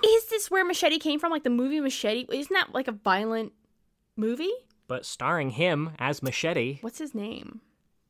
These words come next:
Speaker 2: Danny Trejo?
Speaker 1: Yes, Trejo.
Speaker 2: Trejo?
Speaker 1: I couldn't remember. Like, obviously, it's Danny Trejo.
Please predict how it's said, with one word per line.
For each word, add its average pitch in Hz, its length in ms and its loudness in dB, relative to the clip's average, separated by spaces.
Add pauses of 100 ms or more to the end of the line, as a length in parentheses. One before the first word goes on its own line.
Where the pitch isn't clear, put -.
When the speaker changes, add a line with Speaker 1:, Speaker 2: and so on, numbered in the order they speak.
(140)
Speaker 2:
Danny 123 600 -10
Trejo? 170 760 -10
Speaker 1:
Yes, 214 340 4
Trejo. 180 480 -10
Speaker 2:
Trejo? 160 400 -8 (540)
Speaker 1:
I - 160 -18
couldn't 170 180 -10
remember. 175 500 -10 (140)
Like, 202 140 -12
obviously, 170 400 -8
it's 208 100 -18
Danny 175 200 -6
Trejo. 185 480 -10